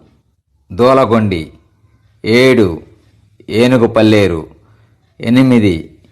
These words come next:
మినుములు, తొమ్మిది ఉసిరిక వలపు, పది బూరుగ జిగురు, పదకొండు పునర్నవ, పన్నెండు చతావరి, పదమూడు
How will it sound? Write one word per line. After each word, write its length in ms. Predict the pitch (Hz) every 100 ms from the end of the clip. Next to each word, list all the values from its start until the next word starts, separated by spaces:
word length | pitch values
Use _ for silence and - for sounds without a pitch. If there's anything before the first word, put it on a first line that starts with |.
| _ _ _ _ _
మినుములు, 600 | 107 127 131 131 117 90 78 - _ _ _ _ _ _ _ -
తొమ్మిది 440 | 120 131 131 104 85 - _ _ _ _ _ _ -
ఉసిరిక 380 | 113 - 135 123
వలపు, 480 | 113 113 104 - 87 87 - _ _ _ _ _ -
పది 260 | 120 113 98 78 - _ _ _ _ _ _ _ -
బూరుగ 420 | 127 147 147 120
జిగురు, 440 | 98 117 113 95 82 - _ _ _ _ _ _
పదకొండు 520 | 110 117 127 123 110 82 69 _ _ _ _ _ _ _
పునర్నవ, 560 | 120 139 139 127 117 101 82 78 - _ _ _ _ _ _ _
పన్నెండు 480 | 110 117 120 117 104 78 - _ _ _ _ _ _
చతావరి, 720 | - 143 147 127 113 101 82 76 - _ _ _ _ _
పదమూడు 540 | 120 110 113 135 120